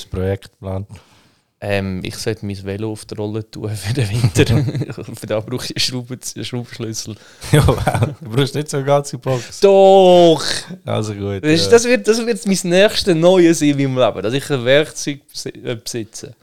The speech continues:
Speaker 1: Also gut. Nein, ich bin an der viel besseren Art von Videos angeraten. Und zwar sind,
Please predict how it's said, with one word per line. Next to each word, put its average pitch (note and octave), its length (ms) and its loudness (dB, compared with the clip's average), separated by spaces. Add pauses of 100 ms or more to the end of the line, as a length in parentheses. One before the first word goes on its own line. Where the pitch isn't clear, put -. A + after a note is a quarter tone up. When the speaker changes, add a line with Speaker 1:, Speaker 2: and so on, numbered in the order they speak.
Speaker 1:
Also F#2+ 300 -6
gut. F2+ 260 -6 (400)
Nein, G2+ 320 2
ich C3 300 -4
bin F2 260 -4
an E2 100 -2
der E2+ 120 -4
viel G#2+ 260 -4
besseren G#2 600 -6
Art G2 220 -2
von - 200 -10
Videos G2+ 500 -6 (120)
angeraten. G2 800 -2 (920)
Und - 100 -6
zwar F#2 380 -2
sind, - 760 -8